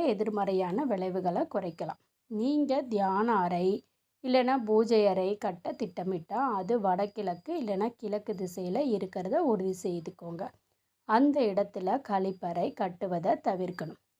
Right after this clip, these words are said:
இல்லைன்னா குடும்ப உறுப்பினர்கள் நோய்கள்னால பாதிக்கப்படுவாங்க.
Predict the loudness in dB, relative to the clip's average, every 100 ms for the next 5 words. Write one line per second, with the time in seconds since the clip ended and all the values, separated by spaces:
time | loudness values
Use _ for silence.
0 | -12 -6 -4 -2 -2 2 2 0 _ _
1 | _ -2 2 4 6 4 2 -2 -2 -2
2 | 0 2 4 4 4 4 2 2 2 2
3 | 2 0 0 4 4 4 0 -4 -2 -4
4 | -4 -4